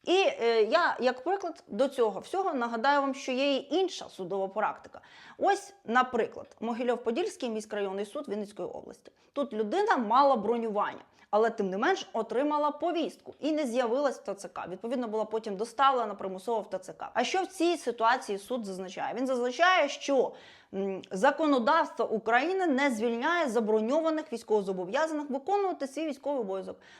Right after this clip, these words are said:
Лише надає відстрочку від призову на військову службу під час мобілізації згідно статті двадцять третій Закону про мобілізацію.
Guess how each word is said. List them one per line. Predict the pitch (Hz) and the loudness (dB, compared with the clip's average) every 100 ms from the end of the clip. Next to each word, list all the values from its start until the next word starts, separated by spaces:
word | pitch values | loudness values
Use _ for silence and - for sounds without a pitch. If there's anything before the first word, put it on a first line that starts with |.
| - - | -10 0
Лише | 302 339 - 277 | 2 2 4 4
надає | 220 202 185 180 165 165 | 4 -2 -2 -4 -4 -6
відстрочку | 240 - 392 427 415 359 - _ - | -8 -4 0 2 0 -8 -12 _ -8
від | 208 - | -8 -2
призову | 277 320 285 240 | 0 0 0 0
на | 214 302 | 2 2
військову | 254 240 - 233 202 | 2 -2 0 0 0
службу | - 180 175 | -6 -8 -8
під | 165 185 | -12 -2
час | 220 208 | 0 0
мобілізації | 175 147 214 269 359 285 202 | -4 -6 -2 0 0 -2 -6
згідно | 214 262 | -6 -8
статті | - - 269 | -12 -8 -6
двадцять | 185 190 - | -6 -8 -8
третій | 214 226 | -10 -8
Закону | 160 165 196 190 | -10 -10 -8 -8
про | 175 | -12
мобілізацію. | 156 107 107 - - - | -14 -14 -14 -14 -14 -16